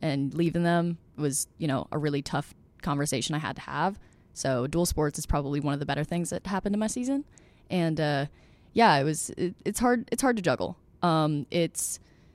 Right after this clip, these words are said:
you know, deciding when to go to practices, when to, you know, ease off on practices because they have a game the next day. But honestly, I can't thank the coaches enough for being flexible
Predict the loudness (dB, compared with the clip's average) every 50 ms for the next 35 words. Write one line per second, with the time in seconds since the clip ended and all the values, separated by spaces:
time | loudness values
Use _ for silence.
0 | _ -12 -4 0 2 4 4 4 2 0 -2 2 4 4 6 6 4 4 2 2
1 | 0 -2 -4 -6 -10 -10 -2 0 2 2 2 2 2 2 2 2 2 2 2 2
2 | 0 -6 -4 -2 0 0 2 0 0 -2 -4 -6 -8 -6 -4 -2 -2 0 -2 -2
3 | -4 -4 -4 -2 0 0 0 0 -2 -2 -2 -4 -6 -8 -8 -6 -4 -4 -2 -2
4 | -2 -2 -4 -4 -6 -10 -10 -8 -8 -4 0 0 0 0 0 -2 -2 0 0 0
5 | 0 -2 -4 -6 -4 -4 -4 -4 -6 -4 -4 -4 -4 -4 -6 -4 -2 -2 0 0
6 | 0 0 -2 -2 -2 -4 -2 0 0 0 0 -2 -4 -6 -8 -6 -4 -4 -4 -6
7 | -12 -20 -20 -20 -20 -20 -20 -8 -2 0 0 0 0 -2 -2 -2 0 0 0 -2
8 | -2 -4 -6 -6 -6 -4 -4 -6 -6 -6 -8 -10 -6 -4 -4 -4 -4 -4 -2 0
9 | 0 0 0 0 -2 -4 -6 -10 -16 -12 -6 -6 -4 -2 0 0 0 0 -2 -4
10 | -8 -10 -10 -10 -6 -2 0 0 0 0 -2